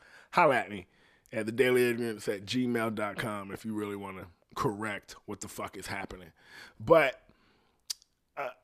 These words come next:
somebody, I, I wanna say it happened in Ireland, but I could be just making that up,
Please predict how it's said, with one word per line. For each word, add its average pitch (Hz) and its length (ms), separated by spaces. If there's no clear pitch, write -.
somebody, 254 600
I, 170 120
I 180 100
wanna 240 240
say 147 240
it 120 60
happened 120 320
in 95 80
Ireland, 98 480
but 98 140
I 147 80
could 104 160
be 87 120
just - 320
making 98 420
that 90 200
up, 90 300